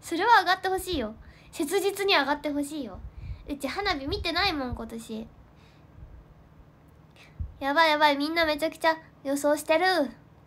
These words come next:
当たってる人もいるし、外れてる人もいる。バズーカ撃ちますか？<laughs> 撃ちません。こんばんは。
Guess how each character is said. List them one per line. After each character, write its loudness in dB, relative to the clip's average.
当 2
た 6
っ -4
て 2
る 0
人 2
も -2
い 0
る 0
し、 -6
外 -2
れ 2
て 2
る -2
人 -4
も -2
い -4
る。 -2
バ 4
ズ -2
ー 2
カ 6
撃 0
ち -8
ま 2
す -8
か？ 6
<laughs> 8
撃 2
ち -6
ま -2
せ -2
ん。 -16
こ -2
ん -4
ば 6
ん 0
は。 4